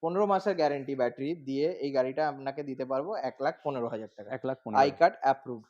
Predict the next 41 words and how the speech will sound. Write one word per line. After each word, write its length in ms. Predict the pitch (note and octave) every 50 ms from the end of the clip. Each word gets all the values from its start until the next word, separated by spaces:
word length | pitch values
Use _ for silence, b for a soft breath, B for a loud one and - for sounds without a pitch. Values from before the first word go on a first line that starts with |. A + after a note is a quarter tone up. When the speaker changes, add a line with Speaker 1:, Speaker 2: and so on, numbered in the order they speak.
| _ -
Speaker 1:
প্রতিটা 380 | E3 E3 D#3+ F#3+ F3 F#3+ F#3+
গাড়ি 260 | F3+ D#3+ D3 D3+ E3 E3+
আমার 200 | E3 D#3 D3+ C#3+
কাছে 180 | D3+ D3+ D#3+
যা 140 | D#3 D3 C3+
আছে 180 | C3+ C#3 - F#3
সব 220 | - - E3 D#3+
আই 140 | D#3 B2+ A#2 -
কার্ড 140 | B2 A#2+ A#2
অ্যাপ্রুভড। 360 | A2+ A2 _ _ B2+ A#2 -
এর 300 | - _ - C#3 F3 F#3
Speaker 2:
আচ্ছা। 100 | G3 F#3
Speaker 1:
পরের 240 | E3 D#3+ E3 F3+ F3
মডেল 260 | D#3+ D3 C#3 C#3 C#3
Speaker 2:
আচ্ছা, 240 | C#3 C3+ C#3 D3+ G3
Speaker 1:
হচ্ছে 140 | G#3 - - -
Speaker 2:
আই 200 | - D3 E3+ F#3+
কার্ড 200 | F3+ - A3+ A3
অ্যাপ্রুভ 320 | G#3+ G#3 G3+ - G3+ A3 G3
বলতে 260 | F#3+ G#3+ G#3 F3+ G#3+
এটা 120 | F#3+ G3
কি, 160 | F3 E3+ D#3
এর 80 | D3+ D#3
এক্সট্রা 260 | E3+ E3 - - F3
ফ্যাসিলিটি 380 | D3 E3 D3+ - E3+ E3 D#3+ E3
কি 120 | D#3 E3
আছে? 80 | D#3 C#3+
Speaker 1:
আই 140 | C#3 C#3+ C3+
কার্ড 220 | - B2+ A2+ G#2
মানে 200 | B2+ C3+ C#3 D#3
হচ্ছে 160 | D3+ - E3+
Government 680 | D#3 C#3 C3+ C3+ C#3+ D3+ D#3+ E3 E3 D#3+ D#3+ E3+ E3+ F3 -
of 460 | - - C#3+ D3 C#3+ - - D3 C#3+
India 280 | D3 D3 D#3 E3 D#3+
দ্বারা 240 | D#3 D#3 D3+ D#3+ F3
এই, 320 | D#3+ - C3 C#3+ D#3 E3+ D#3+ -
এই 200 | C#3 D3+ E3+ E3
ভেহিকেলস 440 | C#3+ C#3 C3 C3 - D#3+ D#3 D3 C#3+
গুলো 260 | D3 D#3+ F3 G#3 C4 _ _ _ _ _ _ _ _ _ _ -
ইন্ডিয়াতে 420 | D3+ C#3+ D3+ D#3 E3 E3 D#3+ G3
পারমিটেড। 600 | F#3+ - - C#3+ C#3+ D3 D3+ D3 C3+ - C3+ A#2